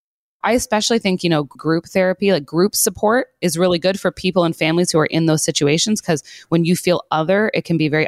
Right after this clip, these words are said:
isolating, no matter what that looks like. So it would be great if the conversation was being geared more towards individual health choices between the families and their doctors. And then how can you support people who are going through this?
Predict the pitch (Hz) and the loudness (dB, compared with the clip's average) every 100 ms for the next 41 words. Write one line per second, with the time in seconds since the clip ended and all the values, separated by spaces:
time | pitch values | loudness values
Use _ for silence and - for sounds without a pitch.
0 | 139 156 - 185 190 208 208 156 151 147 | -2 -4 -2 0 0 2 2 2 2 0
1 | 151 175 175 190 - 208 226 226 - - | -2 -2 -2 -4 -4 -2 -2 -4 -12 -18
2 | - 190 185 214 226 202 170 190 220 220 | -4 -4 0 2 2 0 -2 0 0 -2
3 | - 165 160 156 151 151 147 156 151 143 | -2 0 0 -2 -2 0 0 0 -2 0
4 | 151 151 143 147 - 156 135 135 139 - | 0 0 -2 -2 0 0 0 0 -4 -10
5 | - - - 202 202 196 185 170 151 156 | -20 -14 -4 -2 0 0 0 0 0 -4
6 | - 156 147 156 - - 151 147 143 - | -2 -2 0 -2 -2 -2 0 2 0 0
7 | 156 156 156 - 151 147 139 139 147 143 | 0 2 2 0 0 0 0 -2 -2 -4
8 | - - - 175 170 156 196 226 254 214 | -6 -14 -4 0 0 0 0 0 2 2
9 | 208 185 170 160 165 156 151 151 - 147 | 2 0 -2 -2 0 0 2 2 0 -2
10 | 139 147 151 156 156 143 143 143 | -2 0 0 0 0 0 0 0